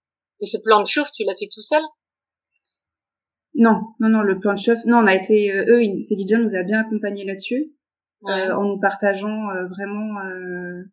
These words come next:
Speaker 2: un tableau, euh, donc semaine par semaine avec les proportions, euh, d'emailing à, à envoyer, donc jour par jour ou semaine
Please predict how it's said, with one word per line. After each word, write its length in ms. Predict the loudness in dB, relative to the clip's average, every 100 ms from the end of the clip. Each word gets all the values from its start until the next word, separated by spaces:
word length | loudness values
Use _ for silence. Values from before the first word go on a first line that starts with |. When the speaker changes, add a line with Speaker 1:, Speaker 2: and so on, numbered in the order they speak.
| _ _ _ _ _ _
Speaker 2:
un 160 | -2 0
tableau, 680 | 2 2 2 0 0 -2 -4
euh, 760 | -6 -6 -6 -4 -4 -6 -6 -8 -10 -10
donc 140 | -8 -2
semaine 360 | 2 4 2
par 180 | 0 -2
semaine 520 | -2 -4 -2 -6 -8
avec 240 | -6 -6 -8
les 680 | -6 -4 -2 -4 -4 -8 -10 _ _ _ _ _ _
proportions, 840 | -2 0 0 -4 -6 -4 -4 -4 -4
euh, 280 | -2 -4 -6
d'emailing 680 | -6 -4 -4 -4 -4 -4 -2
à, 180 | -2 -4 -4 -6 -4
à 80 | -2
envoyer, 460 | -2 -2 0 -2 -4 _ -14
donc 120 | -10
jour 140 | -10 -8
par 180 | -8 -4
jour 320 | 0 0 2
ou 60 | -2
semaine 440 | -2 -8 -10 -12